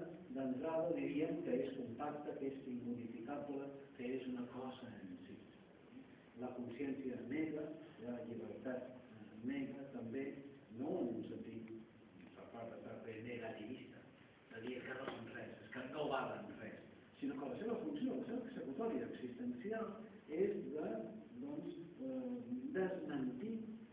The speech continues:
eh, la corporeïtat, eh, la, la, la, la, la finitud absoluta d'allò que podríem dir que, que, que és en ell mateix i, i que no té possibilitat de, de ser penetrat, de ser discutit, de ser,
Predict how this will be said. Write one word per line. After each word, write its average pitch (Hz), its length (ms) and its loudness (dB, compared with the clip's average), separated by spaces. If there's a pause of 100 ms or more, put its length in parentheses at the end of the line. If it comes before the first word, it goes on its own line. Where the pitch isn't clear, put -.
(100)
eh, 160 160 -4
la 131 200 4
corporeïtat, 139 1200 2 (280)
eh, 240 220 -2 (140)
la, 254 180 -2 (420)
la, 123 200 0 (880)
la, 127 220 2
la, 127 240 2
la 135 180 2
finitud 190 360 6
absoluta 165 680 4 (360)
d'allò 135 400 4 (100)
que - 100 4 (120)
podríem 143 440 6
dir 143 200 4
que, 151 140 2 (180)
que, 131 180 2
que 127 240 2
és 160 180 6
en 139 140 4
ell 143 100 0
mateix 165 480 4 (220)
i, 143 160 -2 (100)
i 156 100 -2
que 139 140 -2
no 135 160 0
té 135 140 2 (400)
possibilitat 120 680 0
de, 120 120 0 (420)
de 110 160 -6
ser - 120 -2
penetrat, 190 600 -4
de 226 100 -4
ser 240 140 -4
discutit, - 560 -4
de - 160 -6
ser, 233 140 -6